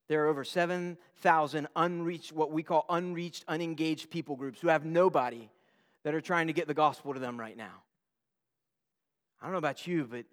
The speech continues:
I want to change that. I want to change that. We need to send the church. Some of you may be called to a foreign mission field.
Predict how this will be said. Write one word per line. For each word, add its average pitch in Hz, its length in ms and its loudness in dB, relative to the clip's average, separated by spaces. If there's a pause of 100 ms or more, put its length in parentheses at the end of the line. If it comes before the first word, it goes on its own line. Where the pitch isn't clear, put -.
(180)
I 139 80 -8
want 147 200 -4
to - 80 -18
change 131 500 -6
that. 98 260 -16 (720)
I 165 260 2
want 156 180 -2
to 139 60 -4
change 131 340 -6
that. 120 240 -4
We 185 420 0 (140)
need 160 400 -2 (160)
to 147 100 -4
send 139 580 2 (180)
the 135 80 -10
church. - 580 -8 (640)
Some 214 340 4
of 180 160 2
you 160 400 2 (120)
may 175 280 6
be 185 220 2
called 147 500 2 (220)
to 160 140 4
a 143 40 0
foreign 165 460 0
mission 139 280 -4
field. 101 400 -12